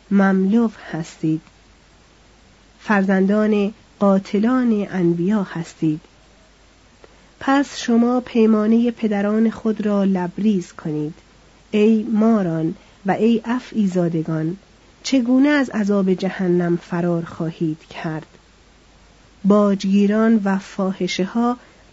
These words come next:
قبل از شما داخل ملکوت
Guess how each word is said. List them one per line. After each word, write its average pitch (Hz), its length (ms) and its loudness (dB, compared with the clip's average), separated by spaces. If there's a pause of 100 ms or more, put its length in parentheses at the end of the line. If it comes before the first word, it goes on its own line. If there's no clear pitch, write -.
قبل 285 260 0
از 208 200 -4
شما 190 460 0
داخل 185 640 -2
ملکوت 185 880 -4